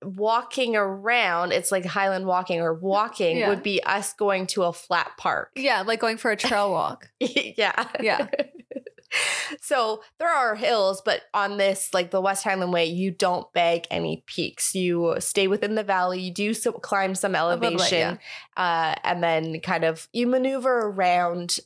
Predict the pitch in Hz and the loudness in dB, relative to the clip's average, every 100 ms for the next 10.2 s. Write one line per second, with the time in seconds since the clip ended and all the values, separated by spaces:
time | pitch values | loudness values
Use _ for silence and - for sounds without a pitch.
0 | _ - 170 180 - - - - - - | _ -6 -2 -2 -4 -2 -4 -2 -2 0
1 | 180 - - - 104 - 240 254 233 220 | 0 -2 -2 -2 0 0 -2 0 0 2
2 | 208 185 - - - - - 214 - - | 0 -2 -2 -4 -2 -6 -6 -8 -8 -6
3 | 220 220 247 240 _ _ _ 240 233 254 | -8 -8 -10 -12 _ _ _ -2 0 0
4 | 311 339 320 208 208 233 226 220 226 220 | -2 -4 -6 -4 0 2 2 0 0 0
5 | 214 226 214 196 190 196 247 294 330 320 | 2 2 2 2 0 2 2 2 0 0
6 | 196 170 160 - - - 185 180 262 - | 0 0 -2 -4 -2 0 2 2 0 -4
7 | - - - 220 - - - _ _ 202 | -8 -12 -10 -10 -12 -20 -20 _ _ -2
8 | 208 214 226 226 - - - 226 226 - | 0 2 0 -2 -6 -12 -4 -2 0 -2
9 | - 175 - - 196 202 202 185 175 165 | -2 -6 -8 -2 0 2 2 2 2 0
10 | 175 - | -4 -14